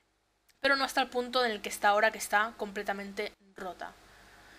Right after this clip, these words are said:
Vamos a pasar ahora al pomelo predeterminado, pomelo básico. Nos dice, reducido el daño a larga distancia de tres coma cinco a tres,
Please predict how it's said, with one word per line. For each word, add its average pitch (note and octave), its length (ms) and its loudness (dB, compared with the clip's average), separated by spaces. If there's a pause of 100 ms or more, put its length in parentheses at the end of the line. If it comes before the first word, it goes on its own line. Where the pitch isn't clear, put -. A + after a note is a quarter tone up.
(480)
Vamos D4 220 4
a D#4 80 2
pasar C#4 280 4
ahora C#4 260 4
al C#4+ 260 6
pomelo D4 640 2 (100)
predeterminado, G#3 560 -2
pomelo G3 320 -8
básico. C4 600 0
Nos A#3 180 -6
dice, G#3 240 -6
reducido G#3+ 560 2
el A#3 200 -2
daño D4+ 380 -2 (400)
a G#3+ 60 2
larga B3+ 240 6
distancia B3+ 480 -2
de A3 100 2
tres A#3+ 180 -8
coma A3 220 -4
cinco G3+ 460 -10
a F3+ 100 -8
tres, C4+ 460 -2